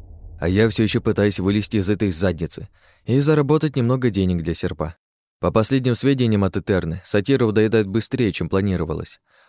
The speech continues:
Орки затянули пояса и уже стали обгрызать хрящи. Время уходит. Все планы и мероприятия Астарии я заморозил, потому что ни хера о них не знаю. Я изолировался со своей полузаконной бандой в особняке и всё время ходил по тонкому лезвию разоблачения.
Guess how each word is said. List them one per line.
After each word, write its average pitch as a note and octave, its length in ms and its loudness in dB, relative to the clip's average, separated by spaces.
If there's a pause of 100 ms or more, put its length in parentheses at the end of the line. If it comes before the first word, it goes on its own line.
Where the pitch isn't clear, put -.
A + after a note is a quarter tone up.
Орки A2+ 320 2
затянули A2 460 2
пояса G#2 400 2
и G2 60 4
уже F2 200 0
стали F#2+ 240 -2
обгрызать F#2 460 -2
хрящи. - 480 -6 (400)
Время G2+ 320 0
уходит. F2 540 -4 (600)
Все A#2+ 240 2
планы C3+ 340 2
и - 20 2
мероприятия B2 640 2
Астарии A#2+ 400 0
я G#2 160 2
заморозил, G#2 580 -2 (140)
потому F#2+ 300 0
что - 180 -4
ни G#2 80 2
хера B2+ 240 2
о G#2 80 4
них F#2 180 -2
не A2+ 120 -2
знаю. G2+ 340 -2 (440)
Я G#2+ 200 4
изолировался D#3 600 4
со C3 120 -2
своей C#3 180 2
полузаконной B2+ 640 0
бандой G#2+ 320 0
в F#2+ 80 2
особняке F#2 580 -2 (300)
и C3+ 80 0
всё A#2 160 0
время A2+ 240 2
ходил G#2 300 0
по G2 140 0
тонкому G2+ 380 -2
лезвию F#2 360 0
разоблачения. F2 760 -2